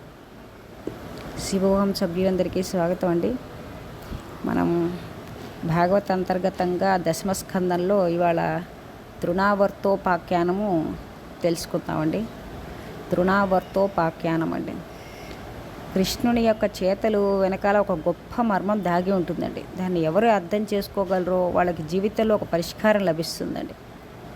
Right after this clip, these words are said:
ఒక ఉత్తమమైన దిశానిర్దేశం జరుగుతుందండి.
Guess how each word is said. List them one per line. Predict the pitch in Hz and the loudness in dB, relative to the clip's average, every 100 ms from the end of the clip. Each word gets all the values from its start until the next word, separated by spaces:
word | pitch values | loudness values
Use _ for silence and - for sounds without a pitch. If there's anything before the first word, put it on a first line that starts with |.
| - - - - - | -16 -14 -14 -2 2
ఒక | 180 | 4
ఉత్తమమైన | 180 170 - 254 247 240 233 214 | 4 4 0 2 2 4 2 2
దిశానిర్దేశం | 175 175 240 226 220 185 208 208 208 175 | 0 -2 0 2 2 2 0 2 0 0
జరుగుతుందండి. | 170 170 165 165 170 - | 2 0 -2 -4 -4 -8